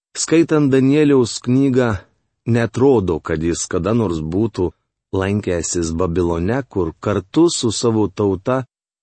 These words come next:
dienas leido Ezechielis. Visgi Danieliui labai rūpėjo jo tauta ir jis ją gynė. Tikriausiai jums kyla klausimas,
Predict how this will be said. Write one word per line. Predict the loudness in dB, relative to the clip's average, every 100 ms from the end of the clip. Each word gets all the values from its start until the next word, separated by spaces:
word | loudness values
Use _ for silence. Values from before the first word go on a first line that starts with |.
| _ _ -8
dienas | -2 0 0 -2 -2
leido | -2 0 0 0 -2 -2 _ _ -6
Ezechielis. | -4 -2 -4 -4 -4 -4 -6 -12 -14 _ _ _ _ _ _ _ _ _ _ _ _ _ -4
Visgi | -4 -2 -2 -2 -4 _ _ _ _
Danieliui | -4 -2 0 0 0 0 0
labai | 0 0 0 0
rūpėjo | 0 -2 -2 -2 -2 -4 -4
jo | -2 -4
tauta | -4 -6 -4 -4 -4 -6 _ _ _ _ _ _ _ _ _ _ -4
ir | -2
jis | -2 -2 -4
ją | -4
gynė. | -6 -6 -6 -8 _ _ _ _ _ _ _ _ _ _ _ _ -8
Tikriausiai | -4 0 0 0 0
jums | 0 0
kyla | 0 0 0 0
klausimas, | -2 0 -2 -2 -2 -2 -2 -6